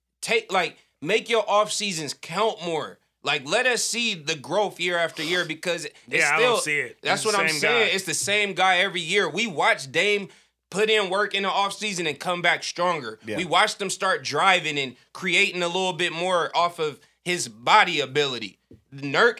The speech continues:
Speaker 1: every year it's almost regressing, not even progressing at all. So
Speaker 3: Right.
Speaker 1: it's like that, those kind of things need to be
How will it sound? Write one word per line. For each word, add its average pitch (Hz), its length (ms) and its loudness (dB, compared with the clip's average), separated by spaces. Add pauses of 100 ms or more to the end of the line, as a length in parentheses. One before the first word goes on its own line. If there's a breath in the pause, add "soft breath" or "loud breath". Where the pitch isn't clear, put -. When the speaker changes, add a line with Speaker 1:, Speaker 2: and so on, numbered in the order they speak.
(140)
Speaker 1:
every 208 300 0
year 214 280 4
it's 180 140 -4
almost 165 440 -4
regressing, 143 720 -4
not 175 260 -2
even 147 280 -6
progressing 156 680 -2
at 123 100 -4
all. 143 360 2
So 151 240 -2
Speaker 3:
Right. 151 80 -2
Speaker 1:
it's 165 120 -4
like 151 300 -2 (380 soft breath)
that, 190 320 -2 (160)
those 214 280 2
kind 190 240 -2
of 160 120 -8
things 175 320 -4
need 165 240 -6
to 160 100 -4
be 151 340 -6